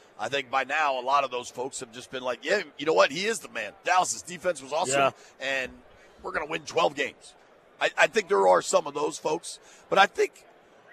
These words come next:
Speaker 1: I think for most people this is a, "We'll see what happens"
Speaker 2: Yeah,
Speaker 1: hire.
Speaker 2: wait and see.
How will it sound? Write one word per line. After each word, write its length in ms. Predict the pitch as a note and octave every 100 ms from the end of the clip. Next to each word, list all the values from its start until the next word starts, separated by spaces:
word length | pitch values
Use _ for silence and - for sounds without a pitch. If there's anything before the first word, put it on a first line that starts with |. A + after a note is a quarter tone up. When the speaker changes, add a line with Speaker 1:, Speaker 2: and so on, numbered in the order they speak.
| - _ -
Speaker 1:
I 60 | D#3
think 200 | - B3+
for 140 | A3+
most 340 | F3+ F3+ F#3+ -
people 300 | F#3+ E3 C#3+
this 260 | D3 - F#3
is 200 | D#3 D3+
a, 420 | D3 C#3+ B2+ A2+ - - -
"We'll 120 | C3+
see 220 | D#3 F3 D#3+
what 140 | C#3+
happens" 340 | C3 A#2+ A2 G3
Speaker 2:
Yeah, 120 | C3+
Speaker 1:
hire. 220 | G2+ E2
Speaker 2:
wait 140 | D3 F3+
and 60 | D#3
see. 240 | E3+ F3+